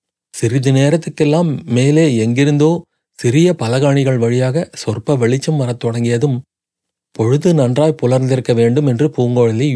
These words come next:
ஊகித்தாள். அத்துடன் அவர்கள் சுற்றி அலைந்து கொண்டிருப்பது பொக்கிஷ நிலவறை என்பதையும் தெரிந்து கொண்டாள்.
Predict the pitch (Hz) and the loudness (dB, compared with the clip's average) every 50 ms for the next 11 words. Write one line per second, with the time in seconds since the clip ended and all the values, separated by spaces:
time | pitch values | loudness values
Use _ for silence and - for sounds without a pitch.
0 | 113 - - 127 131 123 123 110 - 113 107 - - _ _ _ _ _ _ _ | -4 -4 -4 -2 -2 -2 -4 -6 -4 -6 -6 -6 -10 _ _ _ _ _ _ _
1 | _ _ _ _ _ _ _ - - 92 - 127 123 151 160 147 139 139 - - | _ _ _ _ _ _ _ -6 -6 -2 -2 0 0 2 0 0 -2 -4 -8 -8
2 | 117 123 120 117 120 117 - - 113 110 - 175 170 147 139 139 147 151 147 143 | -6 -4 -4 -4 -4 -6 -4 -4 -6 -2 0 2 2 2 2 2 2 2 2 2
3 | 143 135 131 131 123 120 151 143 190 196 190 - - 110 113 - - 147 - 175 | 0 2 2 0 0 0 -2 -2 -2 -2 -2 -4 -4 -6 -2 -2 -4 0 0 0
4 | 160 147 127 127 131 131 131 - 139 143 135 117 117 117 117 113 110 113 123 160 | 2 2 2 2 2 2 2 2 0 0 0 -2 -2 0 0 0 0 0 0 -2
5 | 165 135 135 123 127 123 117 117 110 110 107 110 | 0 0 0 0 2 0 0 0 -2 -2 -2 -4